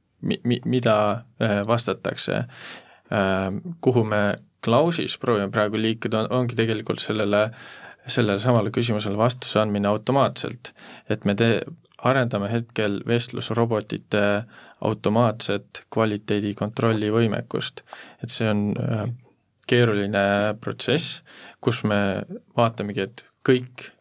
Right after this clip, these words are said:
väljundid ja kõik sisendid, mis on roboti poolt genereeritud,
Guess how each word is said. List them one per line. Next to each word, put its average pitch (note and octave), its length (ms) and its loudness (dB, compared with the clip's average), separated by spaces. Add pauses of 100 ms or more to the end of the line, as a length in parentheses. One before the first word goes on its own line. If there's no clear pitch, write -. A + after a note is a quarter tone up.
(200)
väljundid A2 560 0
ja G#2+ 80 -2
kõik A#2 240 -4
sisendid, A#2 560 -4
mis G2+ 140 -4 (100)
on G#2 220 -2 (260)
roboti A2+ 400 -2
poolt G#2+ 380 -4 (420)
genereeritud, A2 800 0